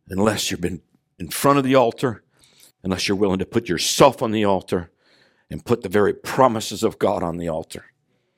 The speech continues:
And we, as a church, we're going back to the altar.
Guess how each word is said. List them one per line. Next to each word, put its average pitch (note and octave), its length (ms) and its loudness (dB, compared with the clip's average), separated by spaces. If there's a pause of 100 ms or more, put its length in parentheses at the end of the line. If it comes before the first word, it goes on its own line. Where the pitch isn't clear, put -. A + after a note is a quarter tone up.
(1500)
And D2+ 220 -14
we, A#2 600 6
as G2+ 160 -4
a G#2 60 -4
church, - 680 2 (1800)
we're G2 120 0
going B2 260 6
back A#2+ 220 -2
to A2 80 -2
the G2 100 4
altar. F#2+ 360 -2